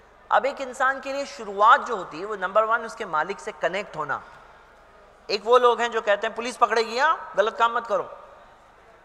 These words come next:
लेकिन हम कह रहे हैं कि नहीं, गलत से बचना है क्योंकि मालिक देख रहा है, उसके लिए बचना है।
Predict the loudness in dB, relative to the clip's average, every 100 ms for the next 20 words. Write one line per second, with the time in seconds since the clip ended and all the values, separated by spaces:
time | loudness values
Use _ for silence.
0 | -10 -6 -4 -2 2 2 2 -4 -8 -10
1 | -12 -20 -20 -20 -20 -20 -20 -20 _ _
2 | _ -2 0 0 -2 -4 -4 -2 -2 -2
3 | -8 -18 -20 -18 -10 -2 0 0 -2 -8
4 | -8 -10 -10 -12 -20 -20 -20 -20 -20 -20
5 | -20 -20 -18 -12 -10 -6 -6 0 2 2
6 | 0 -8 -10 -10